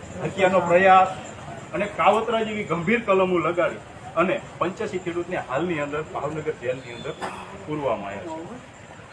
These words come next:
તો અત્યારે અમારું ખેડૂતોનું એક એવું તમારા દ્વ-, તમારા મારફતે રાજ્યપાલશ્રીને એક, અ, આવેદન પાઠવીએ છીએ કે એ જે નિર્દોષ ખેડૂતો છે, રાજુભાઈ કરપડા, ખેડૂત આગેવાન છે, રમેશ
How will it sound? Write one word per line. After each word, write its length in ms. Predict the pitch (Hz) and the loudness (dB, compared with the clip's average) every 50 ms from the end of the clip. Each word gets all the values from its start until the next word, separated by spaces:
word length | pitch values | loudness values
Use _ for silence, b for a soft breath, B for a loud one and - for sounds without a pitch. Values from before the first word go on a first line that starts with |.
| - - - - | -20 -14 0 4
તો 60 | 247 | 4
અત્યારે 460 | 226 - 185 185 - 240 247 254 269 | 4 4 2 0 2 4 6 6 6
અમારું 440 | - - 247 196 220 233 247 - - | 6 4 6 6 6 6 6 4 2
ખેડૂતોનું 480 | 214 208 226 220 220 226 220 240 220 | 0 0 0 -2 -2 -2 -2 -2 0
એક 360 | 175 196 214 208 - - 185 180 | 2 2 2 2 0 -2 0 2
એવું 280 | 196 226 240 247 233 - - - - - - - - - - - - - - - - - | 4 4 4 2 0 -2 -8 -16 -18 -18 -16 -16 -16 -16 -16 -16 -16 -16 -16 -16 -4 0
તમારા 360 | 165 180 208 240 240 247 240 | 2 8 10 10 12 12 10
દ્વ-, 440 | 220 175 175 180 170 160 156 151 - | 8 8 0 -4 -4 -4 -6 -4 -4
તમારા 520 | 160 175 190 196 196 202 208 220 214 170 135 127 | -4 0 2 4 4 6 6 4 4 2 0 4
મારફતે 520 | 151 180 214 - - 202 - - 113 104 - - - - - - - - - | 6 6 6 6 2 -2 -4 -6 -8 -12 -12 -16 -20 -20 -20 -20 -18 -8 -2
રાજ્યપાલશ્રીને 760 | 123 135 156 180 214 202 - 190 175 170 - - 170 165 170 | 0 0 0 0 -2 0 2 2 2 2 2 -4 -4 -2 -2
એક, 220 | 165 151 160 160 160 - - - - - - - - - - - - - | -2 0 2 0 0 0 -4 -12 -12 -14 -14 -14 -16 -16 -18 -18 -10 -8
અ, 20 | |
આવેદન 580 | 147 - - 135 151 170 190 196 170 175 165 156 135 113 - - - - | -8 -4 0 2 2 2 2 2 2 0 0 0 -4 -10 -14 -16 -14 -4
પાઠવીએ 440 | - 131 135 139 147 131 127 127 117 | 0 0 0 2 0 -4 -6 -6 -8
છીએ 220 | - 123 131 151 170 - - - | -8 -8 -8 -8 -8 -8 -8 -8
કે 60 | 185 | -8
એ 260 | 165 - 160 165 185 | -6 -4 -4 -2 -2
જે 160 | 190 196 208 | 0 -2 -2
નિર્દોષ 340 | 175 143 147 147 156 175 165 | -2 -2 -4 -4 -2 -4 -4
ખેડૂતો 440 | - - 151 151 160 165 147 151 135 | -2 -2 -4 -4 -4 -4 -4 -4 -6
છે, 260 | - - 131 120 117 | -4 -6 -6 -4 -2
રાજુભાઈ 360 | 117 120 - 135 135 135 139 | -2 -2 -2 -2 -4 -4 -2
કરપડા, 460 | 131 131 127 135 131 135 131 127 131 127 | -2 0 -2 -2 -2 0 0 0 0 0
ખેડૂત 340 | - - 127 127 135 127 | -4 -10 -10 -10 -4 -2
આગેવાન 360 | 127 127 131 135 131 127 127 123 | -2 -2 -2 -2 -2 -2 -2 -4
છે, 260 | 123 - 131 123 113 | -4 -10 -10 -10 -8
રમેશ 260 | 113 113 120 123 123 | -8 -8 -10 -12 -12